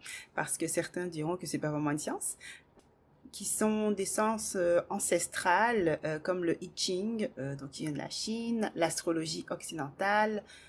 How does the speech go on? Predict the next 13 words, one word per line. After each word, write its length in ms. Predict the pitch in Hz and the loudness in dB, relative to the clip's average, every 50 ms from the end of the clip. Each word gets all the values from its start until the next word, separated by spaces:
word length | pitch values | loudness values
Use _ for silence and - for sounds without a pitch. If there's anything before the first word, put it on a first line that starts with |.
| - - - _ - | -20 -20 -20 _ 0
la 180 | 175 180 196 208 | 6 6 6 6
Kabbale, 800 | - 185 156 143 143 156 165 180 196 208 208 208 185 160 - - _ - | 6 4 4 6 6 6 8 8 8 6 6 4 2 0 -2 -4 _ -6
le 180 | 185 190 214 214 | -2 0 2 2
système 720 | 214 - 190 - - - 196 196 202 196 190 180 165 147 - - | 2 0 0 -2 -2 -2 -2 -2 0 0 0 0 -2 -2 -2 -4
des 140 | 156 196 | -2 -2
chakras 500 | 196 - 190 151 - - - - 202 226 - - - - | 0 0 0 -2 -2 -4 -6 -4 -2 -2 -2 -4 -8 -10
et 140 | 196 202 - - | -8 -8 -6 -4
un 100 | 175 160 | -4 -6
peu 160 | 156 - 240 247 | -4 -4 -6 -4
de 160 | 196 190 185 | -4 -4 -4
physique 400 | 180 - 190 180 170 196 208 - - | -4 -6 -8 -6 -6 -8 -8 -6 -2
quantique. 580 | - 185 160 156 - - 277 - _ - - - _ _ _ - | -2 0 0 -2 -4 -8 -10 -12 _ -20 -20 -20 _ _ _ -6
Donc, 360 | - 185 185 190 190 - - | -2 0 0 0 -2 -6 -12